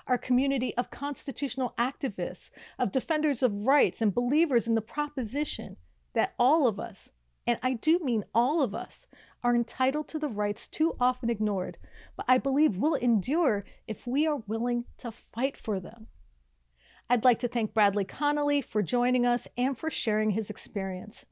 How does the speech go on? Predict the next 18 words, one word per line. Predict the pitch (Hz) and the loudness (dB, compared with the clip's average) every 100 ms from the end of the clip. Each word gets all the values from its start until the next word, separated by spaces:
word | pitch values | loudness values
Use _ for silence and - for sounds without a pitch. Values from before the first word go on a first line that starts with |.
| - - | -8 0
Thank | 226 220 | 0 0
you, | 208 | -4
Bradley. | 190 185 196 185 196 - _ _ _ _ _ - | -2 -4 -4 -8 -10 -14 _ _ _ _ _ 0
And | 247 | 2
of | 226 | 2
course, | - 233 220 - - | 0 0 2 0 -2
I | 196 | 2
have | 226 - | 2 2
to | 254 | 0
thank | 226 226 | 0 0
intrepid | 220 - 277 302 254 | -2 2 4 4 4
reporter | 240 - 226 208 | 2 4 6 6
Stephen | - - 226 208 | 2 0 2 2
Janis | 208 202 202 - | 2 0 0 0
for | 208 | 0
his | 220 190 | 0 2
writing, | 233 262 285 240 | 4 4 2 0
research, | 233 - 254 | 0 0 -2